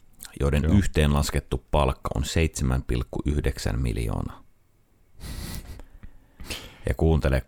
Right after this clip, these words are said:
Speaker 1: kun mä luettelen tätä listaa, siellä on Justin Hall, Timothy Liljegren, Rasmus Sandin, Connor Timmins, Mark Giordano, Mac Hollowell – ja Victor Mete. Toi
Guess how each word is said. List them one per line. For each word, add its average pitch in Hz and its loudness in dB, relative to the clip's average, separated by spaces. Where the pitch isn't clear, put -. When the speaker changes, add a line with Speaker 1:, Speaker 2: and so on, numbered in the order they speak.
Speaker 1:
kun - -4
mä 71 4
luettelen 78 2
tätä 62 -2
listaa, 67 0
siellä - -2
on - -8
Justin 78 0
Hall, 82 4
Timothy 73 4
Liljegren, 82 2
Rasmus 76 -2
Sandin, 80 4
Connor 76 2
Timmins, 85 2
Mark 85 0
Giordano, 78 2
Mac - 2
Hollowell – 76 4
ja 64 0
Victor - -2
Mete. 67 -4
Toi - 0